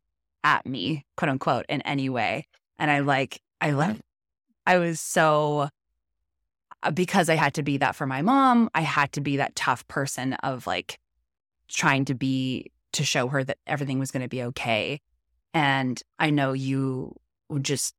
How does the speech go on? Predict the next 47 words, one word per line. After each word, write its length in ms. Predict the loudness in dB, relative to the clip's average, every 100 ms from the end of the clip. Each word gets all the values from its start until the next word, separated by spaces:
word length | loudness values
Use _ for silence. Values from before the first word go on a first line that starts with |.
| _ _ _ _ _ _
at 100 | -6
a 40 | -4
very 220 | -4 -4
high 260 | 0 2 4
level, 260 | 2 0
I 140 | -2 -2
knew 340 | -4 -6 -8
that 140 | -6
you 160 | -6 -6
were 300 | -6 -8 -10
really 880 | -8 -2 0 2 2 0 -2 -4 -8 _ _ _
trying 320 | -6 -2 -2 -2
to, 100 | -4
like, 200 | -8 -8 _
solve 460 | -6 -2 0 0 -2
it 300 | -4 -6 -14 _ -6
and, 100 | -4
like, 160 | -4
doing 240 | -2 -2 0
a 80 |
lot 360 | 0 0 -2 -4
of 160 | -6 -2
work 300 | -2 -2 -6
to 100 | -8
try 260 | -2 -2
and 260 | -2 -2 -4 -6 _ _
figure 420 | -4 -2 0 0
out 200 | 0 -2
a 40 |
treatment 440 | -4 -6 -4 -4 -4
and 100 | -2
all 100 | -2
that 140 | -2
sort 140 | -2 -4
of 100 | -4
stuff. 380 | -2 -2 -6 _ _ _ _ _ _ _ _ _ _
Is 220 | 0 2 4
there, 460 | 6 8 6 0 -8 _ _ _ _ _ _ _ _
I 80 | 0
guess, 260 | 2 2 2
going, 240 | 2 2
you 140 | -2 -2
had 140 | -2
mentioned 400 | -2 -2 -4 -4
some 160 | -4 -4
stuff 320 | -2 -4 -4
about 320 | -6 -6